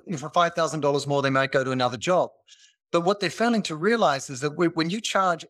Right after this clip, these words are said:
everyone inside the organization with the responsibility of maintaining and elevating that purpose, everyone buys in because it's a shared responsibility.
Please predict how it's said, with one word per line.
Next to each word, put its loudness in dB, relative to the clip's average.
everyone -2
inside 0
the 0
organization 0
with -6
the 2
responsibility 0
of 0
maintaining 0
and 0
elevating 0
that -6
purpose, -4
everyone 0
buys 2
in 0
because -2
it's -8
a -2
shared 0
responsibility. 0